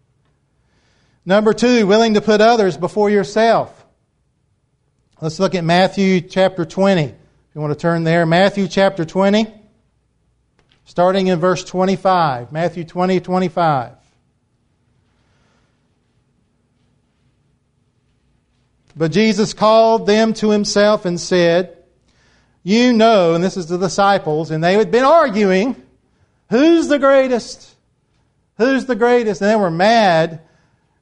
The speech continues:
at James and John for their, 'cause their, their mom, if you looked at the other Gospels, their mom had said, you know, they wanted, "Who's gonna sit, and who's gonna sit there beside you on the throne? You know, can, can, can my boys do there? Can my boys be there?" And Jesus said,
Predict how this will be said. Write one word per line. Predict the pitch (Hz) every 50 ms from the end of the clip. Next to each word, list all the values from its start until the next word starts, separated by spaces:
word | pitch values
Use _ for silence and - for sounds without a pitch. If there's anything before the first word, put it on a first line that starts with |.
| _ _
at | 156 160 147
James | 139 190 196 214 226 226 220 214 202 190 175 156 160
and | 156 151
John | 165 190 202 208 208 -
for | - 165
their, | 151 185 202 208 185
'cause | - - 170 160 -
their, | 185 185 185 170 180 190 180
their | 180 180 175 196 175 160 160
mom, | 160 165 185 208 214 208 190 175
if | 165 151 - -
you | 160
looked | 165 190 175 185 175
at | 156
the | 160 170 190
other | 208 196 180
Gospels, | 151 180 190 196 196 190 - 156 147
their | 170 165
mom | 160 175 185 185 180
had | 170 151
said, | - 175 170 160 151 160 - _ _ _ _ _ _ -
you | 175 175
know, | 175 165 156 156 151 143
they | 160 180 185
wanted, | 185 185 180 170 151 147
"Who's | 135 202 233 214
gonna | 190 214 202
sit, | - - - 220 208 175 156 - - _ _ _ -
and | 165 175 - 165
who's | - 220 220 185
gonna | 214 214 -
sit | - - 214 190 -
there | 160 170 180 175 165 147 123 - _ _ _
beside | - 147 - - 180 185 185 175 165 151 - - - _ _
you | 175 196 208 185 165 143 123 - -
on | 160 160 160
the | 147
throne? | 156 165 170 180 185 170 156 135 113 - _ _ _ _ _ _ _ _ _ _
You | 160 160
know, | 165 170 170 170 165 165 - - _ _ _ _
can, | - 180 175 175 202
can, | - 180 170 170 175
can | - 170 170
my | 196 208
boys | 214 196 214 233 247 247 247 220 175
do | 190 254 247
there? | 226 240 247 254 247 233
Can | - 175
my | 180 208 226
boys | - 233 240 247 254 254
be | 254 247 240
there?" | 240 233 233 240 247 240
And | 220 180 147 139
Jesus | 180 185 180 170
said, | - 180 180 175 160 165